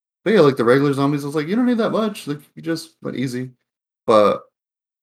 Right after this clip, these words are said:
yeah, I think I'm just going a little too, like, nitpicky because I just, I, I love those games a lot, too.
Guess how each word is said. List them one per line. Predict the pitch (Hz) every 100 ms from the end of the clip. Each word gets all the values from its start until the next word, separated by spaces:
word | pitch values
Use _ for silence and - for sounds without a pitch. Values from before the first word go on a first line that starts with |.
| -
yeah, | 123 98
I | 120
think | 151 139
I'm | 131
just | 123 127
going | 117
a | 110
little | 104 101
too, | 117
like, | 104 92 92 _ _ _ _ _ -
nitpicky | 123 110 - 135 139 147
because | 123 - 104
I | 104
just, | 104 101 -
I, | 98
I | 107
love | 104 101
those | 110 101
games | 107 104
a |
lot, | 104 90 -
too. | 104 107